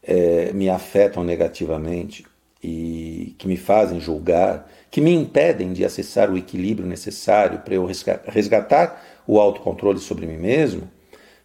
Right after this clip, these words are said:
tá? É, é um processo de autodefesa. Por isso que eu julgo, por isso que eu julgo.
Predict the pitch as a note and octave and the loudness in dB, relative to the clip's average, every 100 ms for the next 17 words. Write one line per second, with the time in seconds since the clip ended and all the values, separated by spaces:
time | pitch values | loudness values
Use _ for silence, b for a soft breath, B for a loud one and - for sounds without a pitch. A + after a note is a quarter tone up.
0 | _ F#2 G2 A#2+ - - - - G#2+ G#2+ | _ 4 4 4 -2 -12 -12 2 4 6
1 | G#2+ G#2 G2+ G2+ G2 F#2+ F#2 F2+ F2+ F2 | 6 6 6 6 6 4 2 0 0 -4
2 | F2 - _ _ - D#3 E3 F3+ - F3+ | -6 -12 _ _ 0 2 4 2 4 2
3 | F3 E3+ E3+ E3 F3 F#3 - F3+ G#2+ F2 | 2 2 2 2 -2 -4 -2 -4 -6 -14
4 | - C3 C#3+ D#3 D#3+ - D#3+ C#3 D3+ F3 | -2 0 2 0 -4 0 0 2 0 0
5 | - - - - G#3 C#3 A2+ - - E3 | -4 -10 -14 -8 -2 0 -2 -6 -8 -4
6 | E3 F#3 G#2+ E2 | -2 -2 -4 -10